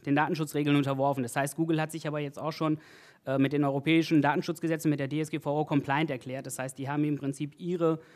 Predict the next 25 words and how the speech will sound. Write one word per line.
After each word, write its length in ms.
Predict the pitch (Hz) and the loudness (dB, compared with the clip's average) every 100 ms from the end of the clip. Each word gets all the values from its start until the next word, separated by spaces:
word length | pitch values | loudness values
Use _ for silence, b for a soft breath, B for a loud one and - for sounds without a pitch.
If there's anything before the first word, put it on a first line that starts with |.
| B B | B B
äh, 260 | - 143 139 | -4 0 0
Verarbeitungstechniken 1040 | 139 143 170 165 156 156 151 151 143 151 | 0 0 2 0 -2 -2 -4 -2 -2 -4
auf 120 | 139 | -4
die, 220 | - 139 135 | -6 -6 -6
auf 100 | 135 | -2
die 100 | 147 | 2
neue 220 | 147 151 | 2 2
D 100 | 151 | 0
S 120 | 147 | -2
G 100 | 143 | -4
V 140 | 143 | -2
O 200 | 139 151 | 0 0
umgestellt. 760 | 151 160 160 147 139 139 165 - b b b b | 0 2 2 2 -2 -4 -4 -6 b b b b
Und, 320 | 160 147 143 | 0 4 4
äh, 200 | - 139 | 2 -2
dann 220 | 135 143 175 | 0 2 2
ist 120 | 170 | 2
es 60 | 170 147 | -4 -2
tatsächlich 460 | 156 143 175 190 - | -4 -4 -4 -4 -2
so, 200 | 180 165 | 0 0
dass, 320 | 156 147 - | 0 -4 -8
äh, 240 | 143 135 139 - b b b b _ _ _ _ _ _ | -4 -2 -4 -6 b b b b _ _ _ _ _ _
wenn 460 | 139 135 135 160 | -10 -8 0 2
ich, 320 | 190 185 - - | 2 0 -6 -6
ähm, 340 | 160 156 156 | 0 2 2